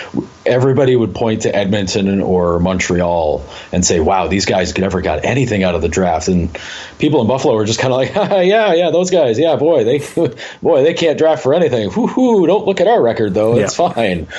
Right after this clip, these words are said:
Speaker 1: And you, you go back and look at it and you're like, "They didn't hit on a-, they didn't really hit on anybody." And, you know, from a developmental standpoint, you can, you can be critical of how they've ha-, you know, how they handled Grigorenko, and they, they, they butchered how,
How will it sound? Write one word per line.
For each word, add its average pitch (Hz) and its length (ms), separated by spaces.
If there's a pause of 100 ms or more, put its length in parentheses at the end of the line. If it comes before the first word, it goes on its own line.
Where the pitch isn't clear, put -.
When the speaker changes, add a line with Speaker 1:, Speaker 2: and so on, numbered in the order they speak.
(240)
Speaker 1:
And 113 400
you, 107 220
you 127 220
go 143 140
back 151 260
and 135 100
look 127 160
at 107 160
it 101 80
and 92 80
you're 95 100
like, 90 220
"They 101 140
didn't 123 340
hit 98 160
on 87 160
a-, 95 260
they 113 240
didn't 120 300
really 104 240
hit 90 160
on 82 220
anybody." 80 680 (420)
And, 90 600 (720)
you 113 80
know, 104 120
from 110 220
a - 20
developmental 110 600
standpoint, 98 480
you 127 120
can, 147 220
you 131 280
can 143 140
be 131 120
critical 156 500
of 98 80
how 107 380 (320)
they've 98 180
ha-, 101 240
you 104 60
know, 87 160
how 92 100
they 98 160
handled 104 360
Grigorenko, 87 720
and 80 240
they, 87 200
they, 98 240
they 123 480
butchered 110 460
how, 92 380